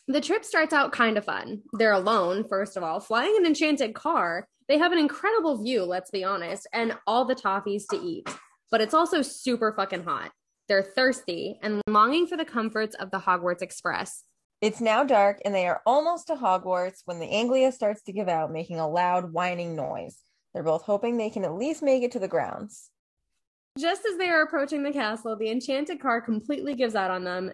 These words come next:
Speaker 1: descending much less gracefully and slowly than anticipated,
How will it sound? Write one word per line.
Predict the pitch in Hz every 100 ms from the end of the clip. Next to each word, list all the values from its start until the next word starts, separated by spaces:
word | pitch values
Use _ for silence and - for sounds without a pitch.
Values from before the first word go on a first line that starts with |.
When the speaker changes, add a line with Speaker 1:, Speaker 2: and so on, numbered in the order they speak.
| -
Speaker 1:
descending | 247 247 269 269 233
much | 262 427 -
less | 208 -
gracefully | 214 214 226 214 208 202
and | 220 233
slowly | - 196 190 185
than | 196
anticipated, | 214 254 294 247 202 175 170 175